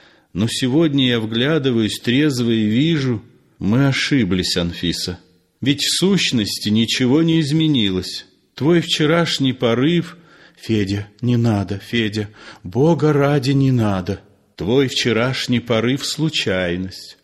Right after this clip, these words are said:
Одна из тех красивых случайностей, которые бывают у женщин.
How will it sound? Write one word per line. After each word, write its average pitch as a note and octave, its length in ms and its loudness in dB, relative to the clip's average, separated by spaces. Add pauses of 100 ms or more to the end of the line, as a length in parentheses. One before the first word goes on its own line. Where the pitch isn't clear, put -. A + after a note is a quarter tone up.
Одна C3 400 0
из C#3 180 -2
тех C#3 240 -2
красивых C#3 560 0
случайностей, D#3+ 880 0
которые D3 520 0
бывают B2 520 0
у A#2 60 -2
женщин. E2+ 580 -4